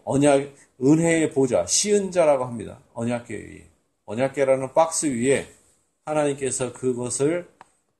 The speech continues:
의자 삼으시고 앉아 계십니다. 바로 이 언약궤는 이스라엘 백성들에게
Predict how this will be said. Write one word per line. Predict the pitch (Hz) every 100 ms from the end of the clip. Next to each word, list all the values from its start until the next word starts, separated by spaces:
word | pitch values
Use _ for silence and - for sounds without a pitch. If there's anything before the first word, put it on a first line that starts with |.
| _ _ -
의자 | 165 185
삼으시고 | 147 151 151 - 120 90 -
앉아 | - 117 135 143
계십니다. | 113 - 82 76 _ _ _ _ _ _ _ _ _ _ _ _ _ _ _ _ _ _ _ _
바로 | - 147
이 | 160 156
언약궤는 | 147 160 160 160 151 160 -
이스라엘 | 143 151 156 151
백성들에게 | 143 139 147 135 120 101 101 135